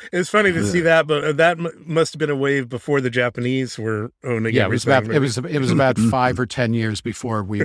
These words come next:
Speaker 1: <laughs>
Speaker 3: yeah, the, the same movie then gets made, but it's the Japanese, you know, that's Black Rain and, uh,
Speaker 1: Right.
Speaker 3: oh God, there was the other one, uh, like, not something rising. Uh,
Speaker 1: So it seems though the obvious counter to that is to say, well, you know, Disney and company do own everything and put out
Speaker 3: Yeah.
Speaker 1: every film now and own every network.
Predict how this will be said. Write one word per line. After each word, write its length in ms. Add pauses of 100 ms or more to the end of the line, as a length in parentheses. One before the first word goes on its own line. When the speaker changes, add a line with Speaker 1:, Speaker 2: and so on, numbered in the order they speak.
Speaker 1:
<laughs> 80
Speaker 3:
yeah, 220
the, 360
the 140
same 360
movie 340
then 180
gets 300
made, 320
but 120
it's 300 (320)
the 80
Japanese, 500
you 60
know, 80
that's 200
Black 380
Rain 400
and, 240
uh, 240
Speaker 1:
Right. 200 (100)
Speaker 3:
oh 160
God, 220
there 100
was 140
the 100
other 240
one, 260
uh, 300
like, 180 (300)
not 240 (240)
something 560
rising. 680
Uh, 280
Speaker 1:
So 240
it 100
seems 260
though 140
the 140
obvious 360
counter 360
to 60
that 180
is 100
to 100
say, 240
well, 500
you 140
know, 220
Disney 360
and 120
company 340
do 300
own 180
everything 460
and 120
put 140
out 160
Speaker 3:
Yeah. 60
Speaker 1:
every 160
film 300
now 300
and 100
own 180
every 240
network. 520